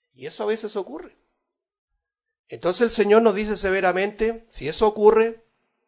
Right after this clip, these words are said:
somos almas adúlteras.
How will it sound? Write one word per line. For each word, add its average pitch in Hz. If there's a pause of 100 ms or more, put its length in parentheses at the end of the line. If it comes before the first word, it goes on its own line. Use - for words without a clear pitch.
(140)
somos 170
almas 175 (720)
adúlteras. -